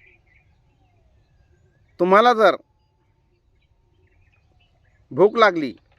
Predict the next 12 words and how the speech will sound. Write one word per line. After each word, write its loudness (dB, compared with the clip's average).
तर -8
अवश्य -4
या 0
लोकसेवा -2
हॉटेलला -2
भेट -2
द्या 0
आणि -4
त्यांच्या 0
चमचमीत -4
आणि -2
चवदार 2